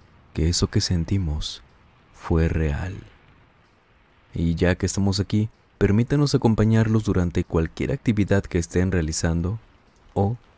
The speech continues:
pónganse cómodos. Vamos a desconectarnos un ratito del estrés y de la prisa del mundo exterior. Y mejor,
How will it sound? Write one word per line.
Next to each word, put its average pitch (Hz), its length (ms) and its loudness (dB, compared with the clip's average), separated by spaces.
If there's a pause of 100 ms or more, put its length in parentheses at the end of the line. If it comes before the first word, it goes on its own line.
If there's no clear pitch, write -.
(160)
pónganse 92 480 0
cómodos. 80 680 -2 (380)
Vamos 80 420 0
a 92 40 0
desconectarnos 90 1000 -2
un - 160 -6
ratito 139 500 -2
del 104 140 0
estrés 92 560 -2
y 87 60 0
de 85 100 0
la 78 120 0
prisa 85 360 -2
del 85 160 0
mundo 85 300 0
exterior. 82 560 -2 (500)
Y 80 40 -4
mejor, 80 500 -2